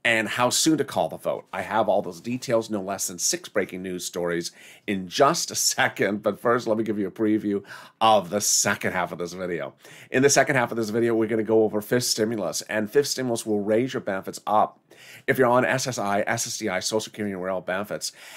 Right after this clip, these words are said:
And it's a lot more money than the Elizabeth Warren plan. Why? Because that benchmark of inflation, which she did not provide.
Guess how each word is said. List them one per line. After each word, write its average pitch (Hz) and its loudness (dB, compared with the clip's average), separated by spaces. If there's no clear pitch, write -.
And 160 2
it's 156 0
a 180 6
lot 196 4
more 190 0
money 180 2
than 127 0
the 127 0
Elizabeth 123 -2
Warren 147 0
plan. 90 -6
Why? 98 2
Because 131 -6
that 101 0
benchmark 98 -2
of 90 -6
inflation, 110 -2
which 87 -8
she 120 -6
did 92 -10
not 85 -6
provide. 104 2